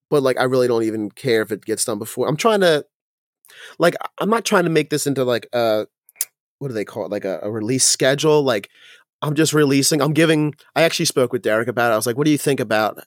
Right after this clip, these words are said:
you know, how, how often I should release one?" He's like, "You know, you should give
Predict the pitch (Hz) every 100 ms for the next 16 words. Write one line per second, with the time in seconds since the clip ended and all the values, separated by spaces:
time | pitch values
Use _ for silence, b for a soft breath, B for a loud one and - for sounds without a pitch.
0 | _ 113 104 104 127 117 113 - _ _
1 | - - 135 - 120 123 113 - 110 104
2 | 113 - 135 120 131 117 131 127 127 -
3 | 123 127 123